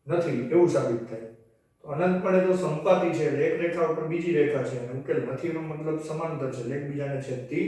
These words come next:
નથી. જો સંપાતી હોય તો સુસંગત કહેવાય અને સમાંતર હોય તો એને સુસંગત નથી એમ કહેવાય. હવે જો બે સમીકરણો સંપૂર્ણ અલગ હોય તો અનન્ય મળે, જો બે સમીકરણો સમાન હોય,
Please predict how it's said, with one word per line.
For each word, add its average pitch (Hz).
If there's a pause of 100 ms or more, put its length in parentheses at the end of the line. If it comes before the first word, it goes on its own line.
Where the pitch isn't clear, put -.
(600)
નથી. 139 (360)
જો 160
સંપાતી 196
હોય 208
તો 175
સુસંગત 202
કહેવાય 135 (120)
અને 147
સમાંતર 170
હોય 147
તો 143
એને 175
સુસંગત 147 (800)
નથી 175
એમ -
કહેવાય. - (480)
હવે 190 (880)
જો 202
બે 226
સમીકરણો 202
સંપૂર્ણ 180
અલગ 165
હોય 208 (840)
તો 185 (480)
અનન્ય 180
મળે, 190 (720)
જો 160
બે 185
સમીકરણો 175 (120)
સમાન 202
હોય, 220